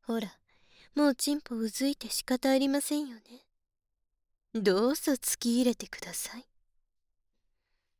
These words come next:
はーい。くちゅー。うわぁ、ちゃんとオナホールにご自分でチンポ入れられましたね。では、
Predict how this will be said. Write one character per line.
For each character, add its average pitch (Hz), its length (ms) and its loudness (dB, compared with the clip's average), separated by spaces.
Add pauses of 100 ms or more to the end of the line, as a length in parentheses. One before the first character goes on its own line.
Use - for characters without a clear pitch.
(1040)
は - 600 -2
ー - 60 -2
い。 - 80 0 (880)
く - 80 -12 (400)
ち - 320 -4 (3500)
ゅ 370 40 2
ー。 - 20 0
う - 20 0 (460)
わ - 80 -12
ぁ、 - 20 -16 (840)
ち - 160 -8
ゃ 196 100 -8
ん 208 100 -16 (100)
と 247 160 -2
オ 247 40 0
ナ 262 160 -2
ホ 277 160 -4
ー 285 60 -2
ル 262 100 -2
に 226 160 -4
ご 214 140 -4
自 226 200 -4
分 269 240 -2
で 277 120 0
チ 294 200 -6
ン 294 120 -6
ポ 277 120 0
入 240 120 -2
れ 269 120 2
ら 277 120 0
れ 294 100 -2
ま 311 140 -4
し - 100 -8
た 302 140 -10
ね。 277 260 -16 (1160)
で 196 220 -4
は、 220 60 -12